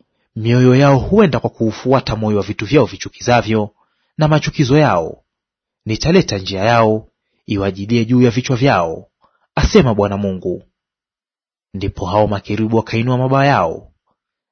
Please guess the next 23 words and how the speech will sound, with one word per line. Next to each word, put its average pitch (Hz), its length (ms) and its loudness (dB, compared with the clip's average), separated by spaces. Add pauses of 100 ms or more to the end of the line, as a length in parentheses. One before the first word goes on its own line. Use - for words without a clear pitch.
(140)
nayo 104 300 -2
magurudumu 117 520 0
yalikuwa 98 320 -6
karibu 98 280 -10
nao, 113 380 -2 (680)
nao 98 280 -2
utukufu - 580 -6
wa 113 60 0
Mungu 123 260 -4
wa 120 80 4
Israeli 123 420 0
ulikuwa 147 420 2
juu 98 160 -6
yao. 90 440 -4 (1080)
Utukufu - 480 -4
wa 95 60 -6
Bwana 117 440 0 (460)
ukapaa - 400 -4
juu 127 200 -4
toka 131 260 -4
katikati - 480 -6
ya 151 80 2
mji, 92 420 -12